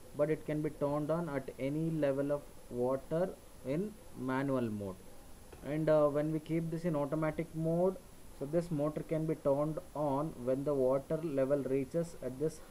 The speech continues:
high, and then it should be turned off when the water level reaches low automatically. And this on off switch is provided to turn on the motor and turn off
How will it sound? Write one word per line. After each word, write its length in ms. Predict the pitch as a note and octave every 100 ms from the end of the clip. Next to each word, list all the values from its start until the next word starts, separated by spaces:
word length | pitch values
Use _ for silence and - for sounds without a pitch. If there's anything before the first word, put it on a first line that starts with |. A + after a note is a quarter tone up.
| -
high, 280 | D3+ D#3+ C#3+ - - - - - -
and 180 | A#2+ C#3
then 200 | E3 F#3
it 160 | D3+ D3
should 200 | D#3+ D#3
be 100 | E3
turned 420 | - D3 D3+ D#3
off 200 | E3 F3
when 140 | D3
the 100 | C#3
water 300 | C3+ C3 C3+
level 280 | D3+ C#3 C#3
reaches 720 | C#3 C3+ C#3 C#3 F#3 F#3+ - - -
low 540 | A#2+ B2+ D#3+ D3+ D3 G3 - - - -
automatically. 800 | C#3+ C#3+ D3 B2+ A#2 - G#2 G2+ -
And 140 | B2+
this 220 | D3+ E3 -
on 240 | B2 D3 D#3+
off 180 | E3+ -
switch 240 | E3 D#3+
is 140 | E3+
provided 480 | - D3 D3 D3+ D3+ - -
to 300 | F#3 A3 G3+ -
turn 220 | D3 C#3+
on 140 | D3 D3
the 80 | C#3+
motor 400 | C#3+ D3 F3+ F3+
and 120 | E3
turn 160 | C3+
off 80 | C3+